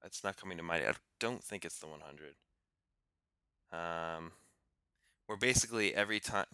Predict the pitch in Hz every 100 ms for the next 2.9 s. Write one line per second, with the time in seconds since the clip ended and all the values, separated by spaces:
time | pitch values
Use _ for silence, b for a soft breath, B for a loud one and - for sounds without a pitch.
0 | 101 131 160 185 139 90 80 82 82 82
1 | 78 73 - 151 147 147 139 156 131 139
2 | 135 151 135 110 101 80 78 80 78